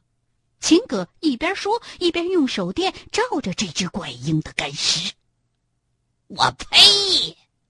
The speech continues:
张国忠还没发话呢，老刘头先就沉不住气了。啊娘的，给你金砖你不带，你带这个你。秦，秦先生，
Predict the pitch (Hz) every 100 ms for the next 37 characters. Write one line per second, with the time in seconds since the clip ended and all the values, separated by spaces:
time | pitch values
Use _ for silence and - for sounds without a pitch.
0 | _ _ _ _ _ _ _ _ _ _
1 | - 240 254 254 190 262 415 539 - 233
2 | 233 233 220 240 220 170 - - - 285
3 | 247 269 571 - 311 285 247 214 - 202
4 | 190 196 - 160 - _ _ _ _ _
5 | _ - - 330 320 180 156 175 156 175
6 | 156 135 - - 453 427 370 285 508 440
7 | 440 403 247 247 311 254 226 214 415 311
8 | 403 - - 175 160 269 _ _ _ _
9 | _ - - _ _ _ _ _ - -
10 | _ _ - 160 147